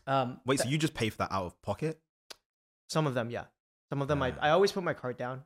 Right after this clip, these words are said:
Speaker 1: at all the events 'cause you have to hit min spend.
Speaker 2: Yeah.
Speaker 1: And I'm like, "I hope <laughs> people drink enough."
Speaker 2: <laughs>
Speaker 1: But I'm also not gonna, like, I'm never, like, drink more.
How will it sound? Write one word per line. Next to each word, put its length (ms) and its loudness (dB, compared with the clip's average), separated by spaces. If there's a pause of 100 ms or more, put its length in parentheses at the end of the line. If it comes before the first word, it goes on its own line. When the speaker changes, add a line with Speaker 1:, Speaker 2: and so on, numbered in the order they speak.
Speaker 1:
at 80 -20 (100)
all 140 -4
the 100 -4
events 300 -8
'cause 140 -10
you 60 0
have 100 -2
to 60 -8
hit 220 -8 (140)
min 120 -6
spend. 360 -10 (120)
Speaker 2:
Yeah. 340 -6 (320)
Speaker 1:
And 120 -4
I'm 80 -4
like, 140 -6
"I 80 -8
hope 240 -8 (220)
<laughs> 240 -20
people 420 -4 (120)
drink 200 -6
enough." 320 -4
Speaker 2:
<laughs> 80 2 (360)
Speaker 1:
But 100 4
I'm 220 8
also 280 2
not 260 -2
gonna, 160 -4
like, 180 -6 (300)
I'm 220 -4
never, 280 -4
like, 140 -6 (140)
drink 260 -4
more. 300 -8